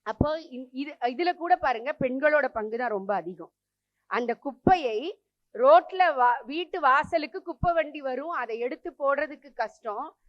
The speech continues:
நான் வேலைக்கு போகும்போது கையில எடுத்துட்டு போறேன், அவனுக்கே ஐம்பது ரூபாய் கொடுக்கணும்.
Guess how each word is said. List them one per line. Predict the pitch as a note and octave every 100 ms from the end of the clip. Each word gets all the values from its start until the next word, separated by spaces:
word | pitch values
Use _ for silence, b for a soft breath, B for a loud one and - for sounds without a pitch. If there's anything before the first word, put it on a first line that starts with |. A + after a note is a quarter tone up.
| _
நான் | - A3 A#3+ D#4
வேலைக்கு | C#4 D#4 F4 E4+
போகும்போது | C4+ C#4 C#4 F4
கையில | C#4 B3+
எடுத்துட்டு | C#4+ C4+ C4 B3
போறேன், | C4+ D4+
அவனுக்கே | B3+ C#4 D4+
ஐம்பது | F4+ D4 C4+
ரூபாய் | C4+ C#4 C4+
கொடுக்கணும். | A3 F#3+ G3 C#4 A#3